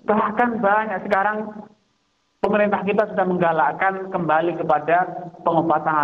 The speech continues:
alternatif. Banyak tumbuh-tumbuhan yang sekarang mulai di, eh, dulu dipandang sebelah mata, sekarang mulai dikembangkan, bahkan diadakan riset, penelitian-penelitian untuk kemudian dijadikan sebagai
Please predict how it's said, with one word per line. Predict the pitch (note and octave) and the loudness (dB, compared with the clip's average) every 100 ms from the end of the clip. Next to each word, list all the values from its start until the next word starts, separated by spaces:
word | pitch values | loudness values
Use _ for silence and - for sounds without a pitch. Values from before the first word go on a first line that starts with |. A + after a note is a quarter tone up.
| C#3+ | 0
alternatif. | C#3 C3+ - C#3+ C3+ _ _ _ _ _ _ _ _ _ _ _ _ _ _ | -2 -2 -2 -6 -10 _ _ _ _ _ _ _ _ _ _ _ _ _ _
Banyak | D#3 E3+ G3 - - - - - | -4 0 0 0 -4 -6 -8 -4
tumbuh-tumbuhan | - F3+ - F3+ F3+ F#3+ F3 | 0 2 4 4 4 4 2
yang | F3 | 2
sekarang | F3 F3+ F#3+ F3 | 2 2 2 2
mulai | F3 F3+ | 2 2
di, | E3+ G3+ G#3+ - - - - | 2 2 2 -2 -6 -12 -4
eh, | - E3 E3 | 2 4 6
dulu | G3 G3 F#3 | 6 8 8
dipandang | F#3 E3+ D#3+ D#3 E3 - - F#3+ F3 E3 E3 E3 | 6 6 6 4 2 0 -2 0 0 -2 -2 -4
sebelah | D#3+ E3 E3 | 2 2 2
mata, | D3+ D3+ F#3 F#3 F#3+ - - - | -2 0 0 0 -4 -14 -16 -8
sekarang | F3 F3 F3 | -2 -2 0
mulai | D#3+ F3 E3+ | 2 2 2
dikembangkan, | E3 E3 E3 E3 D3 C#3 E3+ F#3 F#3+ - - _ _ - | 0 2 4 2 0 -2 -2 -2 -4 -12 -20 _ _ -6
bahkan | D3 - E3+ E3 | -4 -2 -2 0
diadakan | D#3 D3+ D3+ D#3+ D3 | 0 0 0 0 0
riset, | C#3+ F3+ F#3 | 0 0 0
penelitian-penelitian | E3 E3 D#3+ D#3 D3 D3+ E3 G3+ A3 G#3+ _ _ - | 2 2 2 0 -2 0 0 -2 -4 -12 _ _ -2
untuk | D#3 D#3 G3 G3 | 0 2 0 0
kemudian | E3 D3+ D#3+ D#3 | 0 2 0 0
dijadikan | D3+ C#3+ D3 D#3+ - | -2 0 0 -2 -2
sebagai | C#3+ C#3 D#3 E3 E3 E3 | -2 0 0 0 0 -4